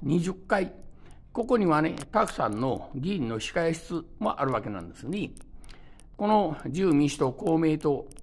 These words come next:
与党と言われるね、維新の、大阪維新の会、ね、そのような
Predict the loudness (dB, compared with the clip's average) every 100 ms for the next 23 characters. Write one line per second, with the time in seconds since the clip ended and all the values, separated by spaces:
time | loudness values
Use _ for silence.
0 | -4 0 2 4 2 0 -2 -2 -2 -4
1 | -6 -8 -10 -12 -18 -12 -4 0 2 2
2 | 2 2 2 2 0 -2 -2 -4 -4 -6
3 | -14 -16 -14 -4 -2 -2 2 4 4 4
4 | 0 -2